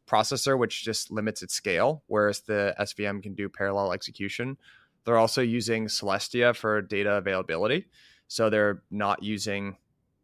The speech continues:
eth validator set for D A, and they're using risk zero for proofs. So in, in a sense, you could bill it as sort of a best of all worlds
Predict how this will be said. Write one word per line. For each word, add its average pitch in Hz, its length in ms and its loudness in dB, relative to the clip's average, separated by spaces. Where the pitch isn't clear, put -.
eth 110 220 -2
validator 104 480 2
set 120 240 0
for 120 100 -4
D 120 220 0
A, 123 340 2
and 101 340 -2
they're 101 80 -2
using 101 300 -4
risk 101 240 -4
zero 101 360 0
for 98 160 -10
proofs. - 520 -6
So 98 680 0
in, 143 160 0
in 151 160 2
a 135 60 4
sense, 202 340 6
you 127 80 0
could 117 160 0
bill 139 180 8
it 117 80 6
as 110 140 0
sort 120 120 0
of 110 60 2
a 110 60 -2
best 110 280 0
of 107 60 -4
all 104 180 4
worlds 107 560 0